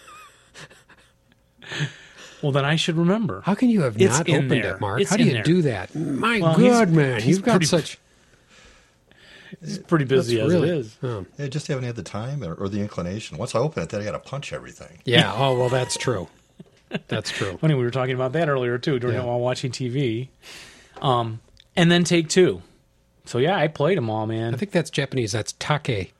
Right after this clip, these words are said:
Speaker 1: Take,
Speaker 2: Tuo.
Speaker 1: Take Tuo.
Speaker 2: Yeah.
Speaker 1: Take Tuo,
Speaker 2: Yeah.
Speaker 1: August nineteen forty-two, and it's got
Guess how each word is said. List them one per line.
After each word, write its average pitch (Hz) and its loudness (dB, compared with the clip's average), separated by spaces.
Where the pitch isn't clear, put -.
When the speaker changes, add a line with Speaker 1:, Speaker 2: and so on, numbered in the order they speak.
Speaker 1:
Take, 151 0
Speaker 2:
Tuo. 147 2
Speaker 1:
Take - 2
Tuo. 143 -2
Speaker 2:
Yeah. 101 -8
Speaker 1:
Take 147 -4
Tuo, 143 2
Speaker 2:
Yeah. 127 -14
Speaker 1:
August 135 -2
nineteen 123 -2
forty-two, 143 -2
and 123 -2
it's 113 -4
got 113 -2